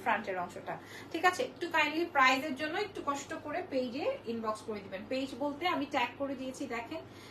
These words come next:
পেজ লিংকটা, ওখানে just ইনবক্স করে দিবেন। ঠিক আছে, এবং আমি তো বারবার করে পেজের নাম বলছি, দুই কন্যা পেজে ইনবক্স করে দিবেন। So, এই শাড়িটাও আমি শেয়ার করে দিলাম।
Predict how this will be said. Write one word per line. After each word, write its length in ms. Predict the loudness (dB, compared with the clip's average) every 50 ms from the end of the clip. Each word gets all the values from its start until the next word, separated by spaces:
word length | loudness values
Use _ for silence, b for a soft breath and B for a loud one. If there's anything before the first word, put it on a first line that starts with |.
| B B 2
পেজ 260 | 2 2 2 2 0
লিংকটা, 380 | 0 0 0 0 2 2 0 2 2
ওখানে 340 | 0 0 0 0 0 0
just 260 | 0 -2 -4 -2 -2 -4
ইনবক্স 360 | -4 0 0 0 0 0 -2
করে 200 | -8 -8 -8 -8
দিবেন। 240 | -8 -6 -6 -6 -6 -6
ঠিক 160 | -8 -4 -4
আছে, 220 | -4 -4 -4 -6
এবং 360 | -6 -4 -4 -6 -4 -4 -2 -2
আমি 180 | -2 -4 -4 -4
তো 80 | -4 -2
বারবার 360 | 0 0 0 2 2 0 0
করে 240 | 2 0 -2 -2 -2 -2
পেজের 300 | -4 -4 -2 -2 -2 0
নাম 260 | 0 0 0 0 0
বলছি, 300 | -2 -4 -4 -4 -6 -6
দুই 220 | -4 -2 -4 -4 -4
কন্যা 220 | -6 -6 -4 -6 -4 -4
পেজে 220 | -4 -4 -4 -4
ইনবক্স 300 | -8 -6 -6 -6 -6 -6 -10 -10
করে 120 | -10 -10
দিবেন। 220 | -10 -8 -10 -10 -10 B B B B B B B -6 -2
So, 140 | 0 0 2
এই 200 | 2 0 -2 2
শাড়িটাও 460 | 4 4 4 4 4 4 4 4 4
আমি 160 | 2 0 -4
শেয়ার 300 | -2 0 0 2 2 0 0
করে 180 | 0 2 2
দিলাম। 320 | 2 0 -2 2 2 2